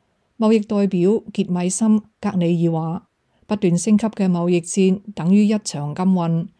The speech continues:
啲對雙方嚟講都唔係可以持續嘅做法。白宮國家經濟委員會主任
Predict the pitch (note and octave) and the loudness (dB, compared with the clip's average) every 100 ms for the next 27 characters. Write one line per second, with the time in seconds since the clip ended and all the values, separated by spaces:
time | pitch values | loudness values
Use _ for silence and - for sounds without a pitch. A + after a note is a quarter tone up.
0 | _ _ _ C#4 C#4 C#4+ G#3+ G3+ B3+ B3 | _ _ _ -4 -2 0 0 0 -4 -4
1 | B3 A3 C#3 C#3 E3+ G3 A3 A#3 A3 G3+ | 0 2 2 -2 -2 -2 0 -2 2 2
2 | E3+ D#3+ D#3+ F3 G#3 G3+ - D#3+ F3 D#3 | 2 0 -2 0 2 0 -2 -6 -6 -4
3 | F3 E3 E3 D#3+ E3+ F3 - _ _ _ | -6 -4 -6 -4 -6 -6 -10 _ _ _
4 | _ - G#3 C#4 C#4 - G3 G3+ G3+ G3 | _ -6 -4 -2 -2 -2 -2 0 -2 -2
5 | - C4+ B3 E3+ D#3 G3 D#3+ D3+ E3+ - | -6 -4 -2 -2 0 0 0 0 -2 -2
6 | E3+ F#3+ E3 D#3+ | -2 -2 -2 -6